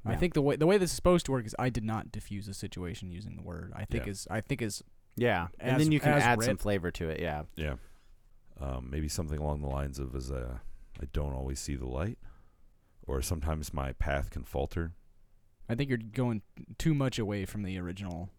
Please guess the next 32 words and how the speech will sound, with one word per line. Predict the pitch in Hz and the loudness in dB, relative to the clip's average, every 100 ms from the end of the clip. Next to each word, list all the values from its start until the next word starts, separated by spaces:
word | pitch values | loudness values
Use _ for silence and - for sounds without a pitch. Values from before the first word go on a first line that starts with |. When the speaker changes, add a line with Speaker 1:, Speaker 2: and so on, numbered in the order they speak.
| - | -4
Speaker 3:
Okay. | 85 | -2
Speaker 2:
Yeah, | 73 78 | 0 -2
keep | - 165 | 0 2
it, | 143 - | 4 6
keep | 160 - | 4 6
that, | 135 123 - | 6 6 2
keep | 180 | 0
these | 135 135 | 2 0
ones | 120 101 | 0 0
a | |
little | 98 123 143 | 0 2 4
bit | 127 - | 2 2
closer | 110 95 90 | -2 -2 -4
to | 82 82 | -4 -4
it. | 78 - - - - _ - 69 69 - | -4 -6 -14 -20 -20 _ -20 -20 -20 -14
Speaker 3:
Maybe | - 69 67 | -6 -4 -4
words | 60 65 67 | -4 -6 -4
can't | - 71 67 | -4 -4 -2
always | 65 69 | -4 -4
solve | - 64 65 | -2 -2 -2
your | 71 | -6
problems. | 69 78 80 95 120 123 - - - - _ - - | -6 -2 -2 -4 -10 -14 -20 -20 -20 -20 _ -20 -12
Speaker 1:
But | - 98 | -8 -4
words | 131 131 117 | -2 -2 -4
did | - 160 | -2 -2
solve | - 87 73 | -2 -6 -6
that | 80 - | -6 -6
problem. | 101 85 95 107 101 | -6 -6 -10 -12 -8
Speaker 3:
Not | 65 52 | -8 -4
my | 67 | -2
words. | 73 50 50 - - | -2 -4 -10 -12 -8
Speaker 1:
Yeah. | 101 87 | -6 -6